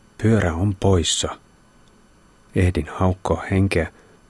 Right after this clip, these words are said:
ennen kuin viisikymppinen Mustafa kertoo huolettomasti yhden pojistaan lainanneen pyörää. Hämmästykseni muuttuu raivoksi,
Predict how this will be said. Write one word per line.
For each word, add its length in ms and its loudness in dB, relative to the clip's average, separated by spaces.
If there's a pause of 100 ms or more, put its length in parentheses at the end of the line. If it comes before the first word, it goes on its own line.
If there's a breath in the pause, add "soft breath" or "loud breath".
(120)
ennen 220 4
kuin 220 0
viisikymppinen 640 2
Mustafa 500 0
kertoo 380 0
huolettomasti 720 2
yhden 260 0
pojistaan 560 0
lainanneen 500 -2
pyörää. 440 0 (840 soft breath)
Hämmästykseni 720 -2
muuttuu 440 -2
raivoksi, 600 2